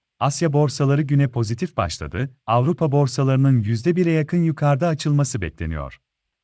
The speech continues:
Son bir haftadır yükseliş eğiliminde olan dolar endeksi ve A B D tahvil faizleri Powell'ın konuşması sonrası geriledi, ons altın fiyatı hafif yükseldi.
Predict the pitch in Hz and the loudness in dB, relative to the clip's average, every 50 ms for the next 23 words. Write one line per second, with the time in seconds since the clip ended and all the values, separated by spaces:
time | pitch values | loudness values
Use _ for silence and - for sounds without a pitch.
0 | _ _ _ _ - - - - 143 156 180 175 170 170 156 139 139 131 - - | _ _ _ _ -14 -8 -4 0 0 2 2 2 2 2 2 2 0 0 -2 -2
1 | 143 117 143 135 131 127 120 - - 127 131 185 - - 165 147 143 135 135 135 | -2 0 0 0 0 0 -2 -2 -2 -2 -2 -2 -2 0 0 2 2 4 4 4
2 | 135 131 147 165 165 151 143 143 139 135 127 123 120 131 147 170 165 143 110 87 | 4 4 2 2 2 2 2 2 2 2 2 0 0 0 0 0 0 -2 -2 -2
3 | 82 78 71 - - - 87 120 135 - _ _ - 113 113 - - 120 123 117 | -4 -8 -10 -10 -8 -6 -6 -6 -6 -8 _ _ -4 -4 -4 -2 0 0 0 2
4 | 117 131 139 135 120 143 139 131 - 135 123 117 104 165 185 165 - - 147 135 | 2 2 2 2 2 2 0 0 0 0 -2 0 0 0 -2 -2 -2 0 2 2
5 | 131 131 117 113 127 131 143 165 - - 147 131 120 117 123 143 180 - - 151 | 2 2 0 0 0 0 0 -2 -2 0 0 0 2 2 2 0 0 0 0 0
6 | 139 139 127 - - 131 120 - 165 - - 143 135 131 120 127 123 - 190 143 | 2 2 0 0 -2 -4 -2 -4 -6 -4 -2 0 0 2 2 0 -2 -2 -2 -2
7 | 139 113 95 73 73 71 - 90 127 139 127 _ _ _ - 151 170 185 - - | -2 -2 -2 -4 -8 -8 -6 -6 -6 -6 -8 _ _ _ 0 2 2 2 0 0
8 | 165 156 156 151 - 180 156 - 160 156 147 - 170 143 139 143 - 165 151 - | 0 0 0 0 0 -2 -2 0 0 0 0 0 -2 -2 -2 -2 -2 -2 -4 -4
9 | - 98 - - - 85 78 76 73 76 67 | -6 -8 -8 -8 -6 -6 -6 -6 -6 -10 -14